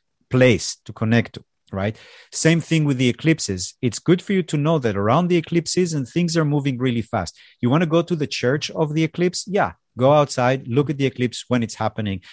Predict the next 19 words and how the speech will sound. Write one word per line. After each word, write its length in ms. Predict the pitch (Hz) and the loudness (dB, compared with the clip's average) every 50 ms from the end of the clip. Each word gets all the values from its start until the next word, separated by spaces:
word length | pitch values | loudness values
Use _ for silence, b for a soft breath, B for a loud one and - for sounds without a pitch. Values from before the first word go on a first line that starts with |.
| B B - | B B -4
That's 160 | 139 131 - | -4 0 0
like 160 | 156 147 123 | 0 0 2
going 320 | 113 127 131 131 127 123 - | 2 2 2 4 2 0 -2
to 100 | - 120 | -4 -2
mass 540 | 113 107 107 104 101 92 - - - - b b b b b b b _ | -2 0 0 0 -2 -2 -4 -6 -6 -8 b b b b b b b _
in, 320 | 123 123 117 113 110 107 113 | 2 4 4 4 4 4 2
uh, 160 | 104 101 95 | 2 2 0
church 500 | - - - 127 113 98 - - - - _ _ | 0 2 4 4 4 2 0 -4 -8 -10 _ _
or 280 | 117 117 113 110 110 101 | 0 2 4 4 2 0
to 240 | - - 123 113 | 0 -2 0 2
Yom 240 | 113 117 131 131 127 | 4 4 4 2 2
Kippur, 440 | - 131 117 - - 131 127 123 120 | -2 -4 -6 -4 -4 -2 -2 0 -2
to 320 | 107 - - 113 113 113 104 | -2 -6 -6 -4 -4 -4 -4
the 100 | 110 107 | -4 -6
synagogue 560 | - - 127 123 120 107 113 107 104 - - | -4 -2 -2 -2 0 0 0 -2 -2 -4 -4
to 80 | - 110 | -6 -4
hear 200 | 92 120 113 104 | -2 -2 -2 -4
the 120 | 101 101 | -4 -8
shofar. 440 | - - 95 - _ 98 78 69 | -8 -10 -12 -12 _ -10 -12 -12